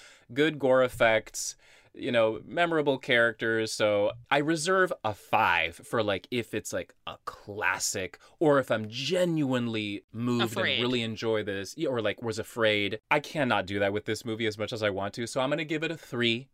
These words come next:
Speaker 1: I think that's a pretty
Speaker 2: That's a
Speaker 1: good
Speaker 2: good
Speaker 1: middle point there because just to, like, give it the credit it deserves because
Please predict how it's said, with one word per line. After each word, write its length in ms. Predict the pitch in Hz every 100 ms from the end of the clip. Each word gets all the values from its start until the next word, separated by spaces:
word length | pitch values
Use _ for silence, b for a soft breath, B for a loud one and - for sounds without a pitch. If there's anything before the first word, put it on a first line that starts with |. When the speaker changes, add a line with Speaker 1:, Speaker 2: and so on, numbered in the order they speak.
| -
Speaker 1:
I 120 | 107
think 160 | 113
that's 240 | 107 101 -
a 60 |
pretty 500 | 131 - 143 135 127
Speaker 2:
That's 220 | 127 - -
a 40 |
Speaker 1:
good 340 | 113 107 98 90
Speaker 2:
good 100 | 107
Speaker 1:
middle 320 | 110 107 104
point 320 | - 107 98
there 320 | 107 95 95
because 360 | 98 113 110 104
just 220 | 135 123
to, 60 | 113
like, 340 | 98 92 98
give 180 | 127 131
it 140 | 127
the 80 | -
credit 360 | - 117 107 107
it 100 | 104
deserves 680 | 107 98 135 147 143 139 -
because 260 | 104 -